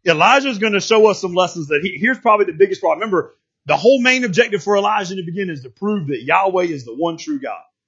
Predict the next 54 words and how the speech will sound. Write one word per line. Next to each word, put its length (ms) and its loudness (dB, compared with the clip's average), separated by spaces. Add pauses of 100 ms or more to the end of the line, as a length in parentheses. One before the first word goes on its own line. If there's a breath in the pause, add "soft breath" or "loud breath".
(720)
One 220 0
true 160 -4
God. 180 2
None, 200 -2
none 140 0
of 60 -4
the 60 -4
rest 240 0
of 60 2
them. 100 -2
Yahweh 420 2
is, 500 2 (140)
is 180 4
the 80 0
one. 360 0 (480)
So 160 2
when 100 2
most 240 4
people 240 4
lose 240 4
their 160 2
faith 360 -2
and 80 -6
they 100 2
begin 280 -4
to 60 -6
maybe 280 0
even, 500 -4 (400)
you 120 0
know, 120 4 (300)
tell 220 2
me 120 0
something 340 0
about 260 2
them 220 0
losing 380 4
their 160 2
faith, 340 0
here's 180 -2
what 180 -2
it 40 0
is. 120 0 (280)
It's 160 -2
a 60 -2
false 400 0
projection 560 -4
of 100 -14
God. 220 -4
They 80 2
didn't 140 -2
lose 200 -2
faith 220 -10
in 80 -20
God. 300 -6